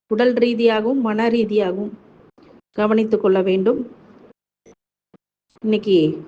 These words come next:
பெருமாளை வழிபடுறது திருவோண விரதத்துல நல்ல பலனை ஏற்படுத்தும். கன்னிராசிக்காரங்க, போட்டி பொறாமைகள் அதிகரிக்கக்கூடிய நாளாக இருக்கும். உங்க மீது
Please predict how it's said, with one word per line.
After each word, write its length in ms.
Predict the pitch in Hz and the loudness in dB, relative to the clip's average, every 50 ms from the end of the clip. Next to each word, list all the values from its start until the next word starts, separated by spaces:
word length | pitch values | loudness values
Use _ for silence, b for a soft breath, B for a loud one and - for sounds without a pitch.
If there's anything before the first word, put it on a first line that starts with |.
| - - - | -20 -16 -8
பெருமாளை 520 | - 254 - 233 262 294 294 294 294 294 277 | -4 0 2 4 4 4 4 2 0 0 0
வழிபடுறது 640 | 254 240 240 247 233 247 240 233 226 220 208 240 247 240 | 0 0 0 0 0 0 -2 0 -2 -2 0 0 0 0
திருவோண 360 | 233 214 220 226 226 220 220 214 | 0 -2 0 -2 -2 -4 -4 -4
விரதத்துல 480 | 202 190 185 185 190 185 - 233 254 247 | -4 -4 -4 -4 -6 -6 -6 -6 -6 -6
நல்ல 220 | 220 196 185 185 | -6 -6 -6 -6
பலனை 320 | 185 185 175 170 165 170 170 | -6 -6 -6 -6 -6 -6 -6
ஏற்படுத்தும். 460 | 165 160 170 - - - - - - - - - - - _ _ _ _ _ _ _ _ _ _ _ - - | -8 -8 -10 -16 -20 -20 -20 -20 -20 -20 -20 -20 -20 -20 _ _ _ _ _ _ _ _ _ _ _ -20 -4
கன்னிராசிக்காரங்க, 840 | - 220 220 247 294 311 294 277 262 262 - 233 - 220 214 202 196 190 - | -2 0 2 2 2 2 2 2 0 -2 -4 0 0 0 0 0 -4 -6 0
போட்டி 400 | - 240 254 277 294 277 311 311 294 | 2 4 4 4 2 0 -2 -4 -4
பொறாமைகள் 680 | 277 277 247 240 240 254 262 262 262 254 240 233 254 262 233 | 2 2 2 2 2 0 0 0 0 0 0 0 0 0 0
அதிகரிக்கக்கூடிய 680 | 208 202 214 208 208 208 196 - 202 - 190 180 185 185 180 | 0 0 0 0 -2 -4 -4 -6 -8 -10 -4 -4 -2 -4 -2
நாளாக 420 | 180 185 185 190 190 190 185 190 | -4 -6 -6 -6 -6 -4 -6 -6
இருக்கும். 260 | 190 185 - - - - - _ - - _ _ - _ - _ | -8 -10 -14 -20 -20 -20 -20 _ -20 -20 _ _ -20 _ -20 _
உங்க 160 | _ - 196 196 | _ -6 -4 -2
மீது 340 | 208 233 269 285 285 254 320 | 2 2 2 4 4 6 6